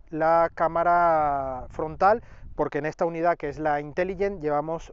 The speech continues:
la cámara trescientos sesenta, eh, para tener visualización, eh, alrededor de todo el coche. Bueno, repasamos el lateral. Aquí tenéis las medidas de este D F S K quinientos ochenta. Las aristas que os he comentado en la parte frontal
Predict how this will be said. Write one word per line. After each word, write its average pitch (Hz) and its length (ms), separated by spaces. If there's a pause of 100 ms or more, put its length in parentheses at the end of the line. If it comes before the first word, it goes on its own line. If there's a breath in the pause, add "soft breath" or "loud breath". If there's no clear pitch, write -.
la 143 160
cámara 165 420
trescientos 160 360
sesenta, 170 380 (520 soft breath)
eh, 151 340
para 143 200
tener 151 220
visualización, 156 800
eh, 143 280
alrededor 139 420
de 156 120
todo 151 220
el 110 80
coche. - 260 (180)
Bueno, 214 200
repasamos 214 640
el 214 100
lateral. 190 460
Aquí 170 160
tenéis 208 360
las 180 420
medidas 196 500
de 175 120
este 190 360
D 180 100
F 180 140
S 165 180
K 190 160
quinientos 170 420
ochenta. 180 540 (440 loud breath)
Las 165 440
aristas 196 520
que 208 100
os - 100
he 196 80
comentado 196 640
en 156 140
la 147 120
parte 185 440
frontal 214 560